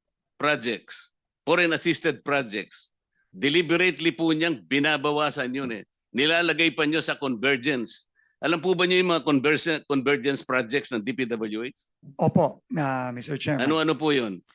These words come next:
Speaker 2: Ah, ito po yung mga proyektong, ah, ah, katwang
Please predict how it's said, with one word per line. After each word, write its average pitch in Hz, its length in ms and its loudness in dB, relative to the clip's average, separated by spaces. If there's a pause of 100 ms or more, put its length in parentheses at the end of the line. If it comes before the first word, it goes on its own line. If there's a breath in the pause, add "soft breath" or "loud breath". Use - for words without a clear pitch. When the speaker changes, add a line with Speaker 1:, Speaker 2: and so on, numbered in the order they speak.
(280 soft breath)
Speaker 2:
Ah, 175 220 2
ito - 180 2
po 202 80 4
yung 190 220 6
mga 180 100 2
proyektong, 165 680 2
ah, 127 320 -2 (560)
ah, 139 240 0
katwang 170 560 2